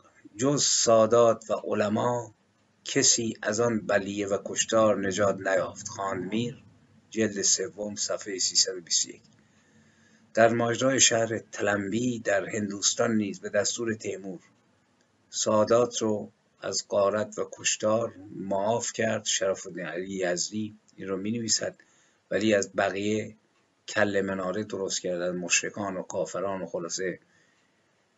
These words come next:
هندوهایی که الله پرست نبودند. در جریان فتح سوریه نیز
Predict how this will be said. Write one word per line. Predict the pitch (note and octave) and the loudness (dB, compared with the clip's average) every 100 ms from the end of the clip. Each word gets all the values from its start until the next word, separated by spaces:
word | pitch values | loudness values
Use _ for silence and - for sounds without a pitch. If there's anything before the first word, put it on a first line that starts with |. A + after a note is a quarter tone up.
| _ _ _ | _ _ _
هندوهایی | B2 B2+ B2 B2 A#2 | 6 8 10 10 6
که | A#2 G#2+ F#2 - _ _ _ _ _ _ _ _ _ _ _ _ _ - | 4 2 2 -8 _ _ _ _ _ _ _ _ _ _ _ _ _ -4
الله | G#2+ A2+ G#2+ - | 2 4 4 2
پرست | A2 G#2+ G#2 - G#2 | 4 6 6 2 2
نبودند. | G2 F#2 D2+ - - - _ _ _ _ _ _ _ _ _ _ _ _ _ _ _ _ - | 4 2 -2 -12 -14 -16 _ _ _ _ _ _ _ _ _ _ _ _ _ _ _ _ 0
در | A2 A2+ A2 | 6 6 6
جریان | A2+ A#2+ B2 C3 C3 | 4 6 6 4 4
فتح | B2 B2 B2 A#2+ | 4 4 2 4
سوریه | - - G#2+ G2+ A2 | 4 4 2 0 0
نیز | A#2+ A#2 A2 - | 0 0 -2 -6